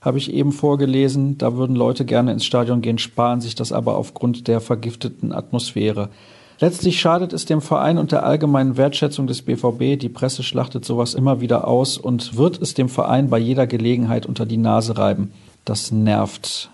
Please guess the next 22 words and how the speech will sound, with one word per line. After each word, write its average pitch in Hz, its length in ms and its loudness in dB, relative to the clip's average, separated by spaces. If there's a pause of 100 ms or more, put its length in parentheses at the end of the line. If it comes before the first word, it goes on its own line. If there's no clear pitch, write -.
Und 120 340 -4
dann 123 200 2
kam 120 220 2
auch 117 120 4
noch 113 140 2
die 120 100 -4
geradezu 113 480 0
unterirdische 117 600 0
Leistung 110 420 -2
dazu, 123 380 -2
beziehungsweise 113 520 0
das 107 180 2
Ergebnis. 107 440 -2 (320)
So 127 460 4
schlecht 120 380 0
war 110 120 0
die 113 80 -2
Leistung 110 400 -2
ja 110 100 0
nicht. 107 220 -2
Aber 117 260 2 (460)
ja, 147 240 2